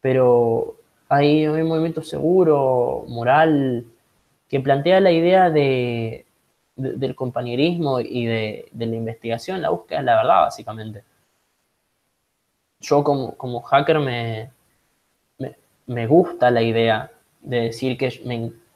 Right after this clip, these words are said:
que investigo y que puedo llegar a, a ayudar o, o generar, eh, un, una, una diferencia.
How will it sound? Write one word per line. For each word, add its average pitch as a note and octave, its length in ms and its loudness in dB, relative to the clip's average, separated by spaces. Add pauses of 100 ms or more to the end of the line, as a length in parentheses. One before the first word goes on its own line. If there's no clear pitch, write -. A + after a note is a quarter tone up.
(120)
que C3 80 -10
investigo B2+ 880 -4
y B2+ 80 -16
que B2 120 -8
puedo C3+ 260 0
llegar C3 300 0
a, A#2 300 0
a A2+ 200 -2
ayudar B2+ 640 0 (460)
o, - 180 -6
o B2 140 0
generar, B2 760 0 (640)
eh, A#2 560 -8 (400)
un, A#2 520 -8
una, B2+ 260 -6
una B2+ 220 -4
diferencia. A#2 680 -8